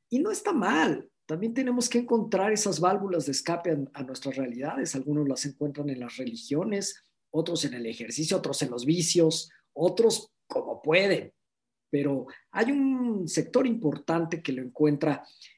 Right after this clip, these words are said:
en, en estas historias que los llevan a vivir otras vidas que no son las propias. De tal suerte que en alguna ocasión, y te voy a contar esta anécdota rápidamente,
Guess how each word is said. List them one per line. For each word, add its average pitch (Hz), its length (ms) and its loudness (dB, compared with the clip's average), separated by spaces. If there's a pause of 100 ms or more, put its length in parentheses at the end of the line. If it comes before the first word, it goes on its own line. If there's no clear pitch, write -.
(160)
en, 156 280 0
en 190 100 2
estas 233 300 0
historias 165 580 2
que - 80 -2
los 139 140 2
llevan 165 240 4
a 147 40 2
vivir 139 280 4
otras 147 320 0
vidas 139 260 4
que - 140 -12
no 123 80 -12
son 135 180 -6
las 120 160 -8
propias. 165 680 -6 (480)
De 160 100 -2
tal 202 180 2
suerte 226 440 6
que 151 440 8 (640)
en 147 360 -4
alguna 196 320 -6
ocasión, 185 460 -2
y 226 40 -2
te 156 120 -2
voy 156 100 2
a 156 40 -8
contar 160 280 -2
esta 160 180 -4
anécdota 147 440 -2
rápidamente, 143 1040 -6